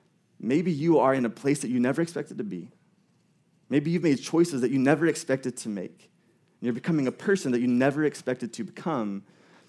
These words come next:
And when we really look in, we find, man, I'm, I'm being driven by this identity of, of kinda where I rank all these things in my life. And so for us, I want, I want us to just spend some time just kind of diving in and trying to figure out, man, where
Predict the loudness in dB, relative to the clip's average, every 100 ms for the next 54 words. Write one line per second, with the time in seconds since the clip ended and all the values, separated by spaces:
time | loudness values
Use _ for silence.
0 | _ -6 0 2 2 2 6 6 6 2
1 | 0 0 0 -2 0 0 2 0 0 0
2 | 0 0 2 2 0 -2 0 4 4 2
3 | 2 2 0 -4 -6 -4 -2 0 2 0
4 | 0 -6 -6 -4 -2 0 0 2 0 0
5 | -2 -4 -4 -6 -8 -6 -6 -8 -16 -20
6 | -12 -4 -2 0 2 2 0 -4 -6 0
7 | 2 0 -2 _ _ _ _ _ _ -4
8 | -2 -2 -6 -8 -6 -4 0 0 0 -2
9 | -4 -4 -4 -4 -4 0 0 0 -4 -10
10 | -20 -14 -4 -2 0 4 4 4 0 0
11 | 0 0 -2 -4 -4 -2 0 2 0 0
12 | 0 2 4 2 0